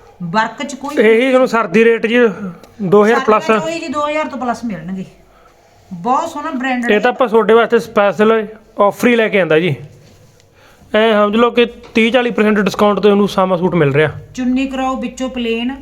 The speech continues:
Speaker 1: ਸਾਈਡਾਂ ਤੋਂ ਇਹਦੇ ਨਾਲ ਦੀ ਕਰਾਓ ਜੀ। ਇਸੇ ਸੂਟ ਨੂੰ ਬਣਾਓ ਤਿੰਨ ਹਜ਼ਾਰ ਪੈਂਤੀ ਸੌ ਦਾ ਜੀ।
Speaker 2: ਕਢਾਈ ਦੇਖੋ।
Speaker 1: Only ਤੇਰਾਂ ਸੌ ਪੰਜਾਹ ਦਾ ਸੂਟ ਆ ਜੀ ਤੇ ਪੈਂਹਠ ਰੁਪਏ ਦੀ ਸ਼ਿਪਿੰਗ ਰਹਿਣ ਵਾਲੀ ਹੈ ਜੀ। ਇਹ ਆ ਗਿਆ ਜੀ, ਇਹ ਪਿਓਰ ਮਰਜੈਂਟਾ ਨਹੀਂ ਹੈਗਾ ਜੀ,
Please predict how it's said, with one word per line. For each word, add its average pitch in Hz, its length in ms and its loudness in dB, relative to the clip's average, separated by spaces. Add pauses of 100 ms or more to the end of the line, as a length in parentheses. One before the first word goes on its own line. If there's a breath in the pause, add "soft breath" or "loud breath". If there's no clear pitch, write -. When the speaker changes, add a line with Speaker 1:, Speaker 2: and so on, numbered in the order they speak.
(120)
Speaker 1:
ਸਾਈਡਾਂ 220 420 -8
ਤੋਂ 233 180 -8
ਇਹਦੇ 220 140 -4
ਨਾਲ 247 200 -4
ਦੀ 233 100 -8
ਕਰਾਓ 226 300 -8
ਜੀ। 220 140 -8 (140)
ਇਸੇ 240 300 -6
ਸੂਟ 220 240 -10
ਨੂੰ 220 140 -10
ਬਣਾਓ 214 340 -6
ਤਿੰਨ 196 220 -8
ਹਜ਼ਾਰ 185 320 -8
ਪੈਂਤੀ 156 360 -12
ਸੌ 147 180 -18
ਦਾ 147 100 -16
ਜੀ। 143 200 -14
Speaker 2:
ਕਢਾਈ 254 320 2
ਦੇਖੋ। 196 320 -2 (240)
Speaker 1:
Only 269 420 0
ਤੇਰਾਂ 247 260 -2
ਸੌ 254 100 -6
ਪੰਜਾਹ 240 280 -4
ਦਾ 269 120 -2
ਸੂਟ 220 300 -10
ਆ 247 40 -2
ਜੀ 262 120 -6
ਤੇ 262 100 -6
ਪੈਂਹਠ 220 280 -8
ਰੁਪਏ 220 240 -10
ਦੀ 240 100 -10
ਸ਼ਿਪਿੰਗ 196 360 -12
ਰਹਿਣ 240 220 -4
ਵਾਲੀ 262 200 -4
ਹੈ 262 60 -8
ਜੀ। 262 100 -10
ਇਹ 247 280 -6
ਆ 269 100 0
ਗਿਆ 262 160 -4
ਜੀ, 302 200 -12 (400 loud breath)
ਇਹ 294 100 -6
ਪਿਓਰ 302 360 -2
ਮਰਜੈਂਟਾ 269 460 -4
ਨਹੀਂ 277 160 -4
ਹੈਗਾ 226 200 -6
ਜੀ, 226 180 -6